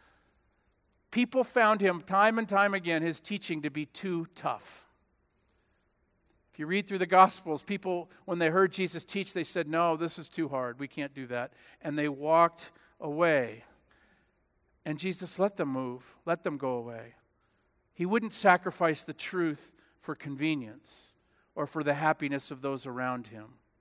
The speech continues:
And so as my teacher, he calls me to turn away from consumerism and partner with the poor. He teaches me to work for justice, to seek reconciliation, to reach out to others near and far away.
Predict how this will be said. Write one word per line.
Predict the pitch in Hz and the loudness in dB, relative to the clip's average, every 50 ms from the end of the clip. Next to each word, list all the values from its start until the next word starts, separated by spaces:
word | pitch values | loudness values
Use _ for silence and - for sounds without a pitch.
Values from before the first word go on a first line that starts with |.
| _ _ _ _ _ _ _ _ _ _ _ _ _ _ _ _ _ _ _ _ _ _ _ _ _ _ _ - | _ _ _ _ _ _ _ _ _ _ _ _ _ _ _ _ _ _ _ _ _ _ _ _ _ _ _ -18
And | - 151 | -14 -8
so | - - 190 180 | -2 2 4 6
as | 175 165 147 156 | 6 6 6 6
my | 165 160 156 | 4 4 4
teacher, | - - 180 190 185 - 196 180 | 2 0 -4 -4 -4 -2 -2 0
he | 160 165 160 | 2 0 0
calls | - - 185 180 185 185 - - | 2 6 10 10 10 10 8 2
me | 175 175 | -4 -2
to | 160 156 | -2 -2
turn | - - - 190 180 180 | -4 -2 -2 0 2 2
away | 175 160 175 180 180 180 | 2 6 6 6 6 6
from | 175 - - 160 147 | 4 2 -6 -8 -8
consumerism | - 165 151 - - - 208 202 196 185 175 170 165 160 - 170 151 143 135 - - - - - | -6 -10 -10 -8 -8 -6 -6 -4 -2 0 2 2 2 2 2 0 -2 -4 -4 -8 -14 -20 -16 -8
and | - 160 151 | -8 -8 -6
partner | - - 190 190 214 202 180 170 | -2 6 8 8 8 8 4 0
with | 160 156 156 147 - | 2 2 0 -2 -4
the | 180 | -10
poor. | 151 - - 190 196 196 196 190 180 160 - - - - - - | -12 -6 0 4 6 8 10 10 10 8 6 0 -16 -20 -12 -6
He | 196 196 | -6 -6
teaches | - - - 240 226 - 240 214 156 185 | -4 0 0 0 0 0 -4 -6 -6 -2
me | 202 196 | -2 2
to | 185 180 | 2 4
work | 175 196 214 214 208 | 6 6 6 6 4
for | - 196 170 | 2 -4 -2
justice, | 139 175 202 214 190 - - - 190 - - | 4 6 6 6 6 4 -2 -6 -6 -6 -6
to | - 170 | -8 -8
seek | - - 233 214 - - | -6 -2 -2 -2 2 6
reconciliation, | 208 196 196 - 180 160 - - 202 185 170 170 180 190 202 208 202 - 202 175 156 - - - - - | 6 6 6 4 -6 -6 -2 0 0 2 2 2 4 4 4 4 2 0 -6 -6 -8 -10 -18 -20 -16 -6
to | - 202 180 | -4 -2 0
reach | 214 233 - - 226 | 0 0 0 4 6
out | 220 214 208 - | 6 6 6 6
to | 208 185 196 | 2 4 6
others | 208 214 202 202 185 147 151 156 | 8 8 8 6 2 0 -2 -6
near | 175 202 220 226 233 226 | -4 0 4 4 6 6
and | 220 185 165 156 | 4 2 -2 -6
far | - - 196 175 175 170 | -2 2 6 8 8 8
away. | 165 170 190 196 208 208 214 214 | 8 8 8 8 10 10 8 6